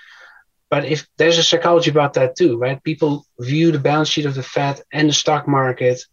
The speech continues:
very linked to one another. If it goes up, the stock market goes up and vice versa. So that does play a bit of a role here too, because if, if that, if the Fed gets aggressive there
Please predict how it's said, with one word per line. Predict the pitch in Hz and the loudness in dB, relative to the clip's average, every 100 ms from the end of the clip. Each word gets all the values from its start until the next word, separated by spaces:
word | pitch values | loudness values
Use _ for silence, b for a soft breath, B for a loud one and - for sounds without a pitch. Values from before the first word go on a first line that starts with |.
| b b b b - | b b b b -4
very | 147 156 | 2 4
linked | 139 151 151 147 | 4 4 4 2
to | |
one | 135 131 | 0 2
another. | 127 127 113 | 2 0 0
If | 107 | -4
it | 117 | -2
goes | 147 143 143 | 0 2 2
up, | 160 156 _ _ | 2 -2 _ _
the | 135 | -6
stock | 170 156 | -2 0
market | 139 127 123 | 0 -4 0
goes | 127 127 127 | 2 2 2
up | 131 127 | 0 -2
and | 120 | -2
vice | 131 135 127 | 0 -2 -2
versa. | 131 143 139 - 110 117 b b b | -2 0 -2 -4 -8 -12 b b b
So | 135 147 | -2 2
that | 185 | 0
does | 185 185 | 0 -4
play | - 180 | 2 2
a | 156 | 4
bit | 156 | 2
of | 147 | 2
a | 139 | 2
role | 147 151 | 2 2
here | 135 123 | 2 -2
too, | - 170 131 | 0 0 0
because | 120 135 | -2 -2
if, | 135 131 - | -4 -6 -8
if | 139 135 | -8 -4
that, | - 156 156 - - _ B B B B B | -2 -2 -2 -6 -14 _ B B B B B
if | - 139 | -8 -6
the | |
Fed | 131 156 151 | -2 0 0
gets | 147 - | 0 0
aggressive | 135 147 156 - 131 | 2 2 2 0 0
there | 131 127 131 135 | 4 4 4 2